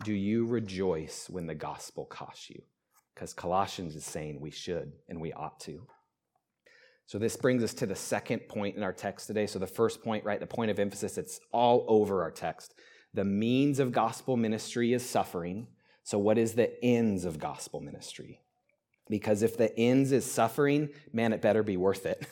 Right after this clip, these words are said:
<laughs> right? Or why am I into this Jesus thing? The ends better be worth the means, and it is. Look down at verse twenty-eight in the Bible in front of you.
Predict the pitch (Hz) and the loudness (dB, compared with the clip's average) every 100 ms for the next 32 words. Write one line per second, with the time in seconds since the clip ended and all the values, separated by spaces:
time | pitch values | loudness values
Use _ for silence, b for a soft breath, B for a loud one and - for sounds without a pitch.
0 | - - - 127 131 160 143 - B B | -16 -18 -2 8 10 10 6 -4 B B
1 | - 120 104 104 113 127 135 135 139 127 | 8 8 8 8 10 12 10 8 6 4
2 | 117 101 98 92 120 120 110 110 101 87 | 4 4 2 2 2 4 2 0 -2 -6
3 | 104 120 110 98 - - 95 80 - - | 2 2 2 -2 -6 -4 -4 -4 -10 -20
4 | b b b b b _ _ _ 113 110 | b b b b b _ _ _ 2 2
5 | - 117 120 127 123 120 113 113 113 107 | 4 2 4 2 4 6 6 4 2 4
6 | 107 107 - 98 98 87 - - - - | 2 2 -2 -2 -2 -4 -10 -14 -16 -18
7 | _ _ 104 101 101 - 95 - - - | _ _ -2 0 -2 -2 -6 -6 -10 -14
8 | - _ _ _ _ 113 127 - 113 113 | -16 _ _ _ _ 2 2 4 2 4
9 | 120 - 90 104 110 - - - 117 107 | 2 0 -2 0 0 -2 -10 -8 -2 0
10 | 110 - 90 95 - - - 104 98 92 | -2 -2 -4 -4 -6 -18 -16 -6 -4 0
11 | 95 98 101 98 98 95 90 92 98 | 0 0 -2 -4 -4 -4 -4 -2 -4